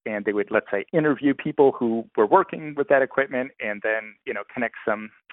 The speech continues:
uh, diagnostic tools, and then, you know, they'd order a part, and then, you know, a couple days later, the part comes in and install the part, and that process might, you know, take a few days. And,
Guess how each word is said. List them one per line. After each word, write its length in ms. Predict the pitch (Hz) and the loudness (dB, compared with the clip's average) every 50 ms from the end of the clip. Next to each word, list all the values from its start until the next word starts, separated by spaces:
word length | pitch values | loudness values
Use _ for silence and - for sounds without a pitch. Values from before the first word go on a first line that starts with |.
| - - | -6 -4
uh, 240 | 139 135 - 104 98 - - | -4 -4 -4 -8 -12 -12 -4
diagnostic 580 | - 107 110 104 - 165 170 151 - _ 147 - _ _ _ _ - | -2 -2 -2 0 2 2 2 2 0 _ -10 -10 _ _ _ _ -6
tools, 360 | 170 156 143 143 143 143 139 - - - - - - - - _ - | -2 0 0 0 0 -2 -4 -8 -16 -20 -20 -20 -20 -20 -20 _ -4
and 240 | 120 113 113 110 101 | -4 -2 -2 -2 0
then, 400 | 113 113 110 110 107 107 110 107 - | 2 2 2 0 -2 -4 -8 -6 -6
you 100 | 127 107 | -6 -6
know, 80 | 107 98 | -4 -2
they'd 160 | 107 104 - - | -2 -4 -2 2
order 240 | 147 123 117 107 98 | 2 2 2 2 -2
a 40 | - | -4
part, 360 | - - 180 170 165 175 - _ _ _ _ _ _ - _ | 0 2 2 2 2 2 -2 _ _ _ _ _ _ -18 _
and 280 | - 120 117 113 110 101 - | -8 -6 -6 -6 -8 -2 -2
then, 380 | 123 113 113 110 107 107 107 - | 0 0 0 -2 -4 -6 -6 -6
you 80 | 139 | -6
know, 80 | 110 101 | -6 -6
a 40 | - | -4
couple 200 | - - - 107 | -6 -6 -6 -4
days 160 | - 104 95 - | -4 -4 -4 2
later, 240 | 156 156 147 139 117 | 2 4 4 4 0
the 60 | - | 2
part 240 | - 160 151 147 - | 4 4 2 4 0
comes 180 | 143 139 120 | -8 -4 -2
in 140 | 143 143 131 | -2 -2 -2
and 100 | 107 98 | -4 -6
install 380 | 98 92 - - - 139 139 131 | -10 -14 -10 -2 0 0 0 0
the 80 | 127 | -4
part, 300 | - - - 123 127 - - - - _ _ _ | -4 0 2 2 2 0 -4 -14 -20 _ _ _
and 100 | - 127 | -6 -4
that 160 | 151 - - | -4 -4 -6
process 420 | - - 151 139 139 - 156 127 - - | -4 -2 -2 -2 -2 -2 -4 -6 -6 -6
might, 240 | 123 120 117 131 - _ _ _ | -8 -8 -8 -10 -14 _ _ _
you 80 | 131 | -8
know, 120 | 117 110 110 - - | -8 -8 -8 -8 -10
take 140 | 151 - 120 | -8 -8 -8
a 40 | |
few 200 | - - 123 113 | -10 -8 -8 -2
days. 280 | 101 117 117 113 - - - - - - _ _ _ _ _ _ _ _ | 2 2 2 2 0 -6 -16 -20 -20 -20 _ _ _ _ _ _ _ _
And, 480 | 131 123 120 117 117 113 113 113 107 | -4 -2 0 2 2 0 0 -4 -6